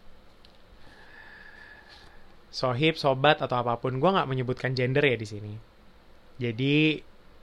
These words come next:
bagi kalian yang mengenal gue, gue tidak menceritakan apapun, gitu. Bagi kalian yang mengenal gue, gitu. <clears throat>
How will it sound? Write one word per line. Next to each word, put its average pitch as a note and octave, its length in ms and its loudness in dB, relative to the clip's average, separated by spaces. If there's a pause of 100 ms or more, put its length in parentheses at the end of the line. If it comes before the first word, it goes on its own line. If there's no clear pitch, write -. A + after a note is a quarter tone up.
(420)
bagi B2 320 0
kalian B2 240 2
yang A#2+ 80 -4
mengenal A#2+ 320 -2
gue, B2 300 4 (880)
gue D3+ 160 6
tidak C3+ 240 0
menceritakan A#2+ 560 -2
apapun, C#3+ 640 8 (240)
gitu. A2 240 -8 (320)
Bagi B2 240 -6
kalian B2 300 -2
yang - 20 -8
mengenal A#2+ 320 -6
gue, A2+ 140 -4 (180)
gitu. A2 120 -14 (1400)
<clears throat> D3+ 240 -4